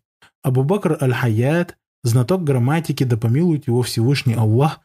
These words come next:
настолько был увлечён учёбой, что даже занимался в пути – и порой сам, не замечая того, сваливался во враг или падал с верхового животного.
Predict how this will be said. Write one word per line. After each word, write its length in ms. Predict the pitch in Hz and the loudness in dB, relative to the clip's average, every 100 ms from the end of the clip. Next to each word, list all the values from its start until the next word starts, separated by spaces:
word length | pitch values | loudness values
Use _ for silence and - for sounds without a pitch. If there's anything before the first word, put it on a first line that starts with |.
| _ _ | _ _
настолько 540 | 123 117 - 269 254 160 | 0 0 0 -4 -2 -2
был 260 | 139 170 160 | 0 -2 0
увлечён 600 | 143 139 151 175 135 143 | 0 0 0 0 0 0
учёбой, 420 | 123 151 180 156 | 0 0 2 0
что 200 | - 120 | -2 -2
даже 320 | 113 170 151 | 0 0 2
занимался 600 | 131 127 123 135 147 - | 2 2 2 0 0 -2
в 100 | 120 | -4
пути – 420 | - 160 156 110 - _ - | -4 -2 0 -2 -4 _ -4
и 80 | 113 | -2
порой 320 | 123 131 160 | 0 0 0
сам, 300 | - 151 143 | 0 0 2
не 80 | 127 | 2
замечая 460 | 120 120 - 120 | 0 0 0 0
того, 300 | 110 117 156 | 0 0 0
сваливался 760 | 156 131 147 143 139 131 - 127 | -2 -2 0 0 0 0 -2 0
во 140 | 131 | 0
враг 280 | 127 139 156 | 0 0 -2
или 180 | 143 117 | 0 0
падал 400 | 110 - 117 135 | 0 0 0 0
с 120 | 135 | -2
верхового 580 | 120 120 120 117 117 127 | -2 -2 0 0 2 0
животного. 640 | 127 180 165 117 110 110 | 0 0 0 0 -2 -2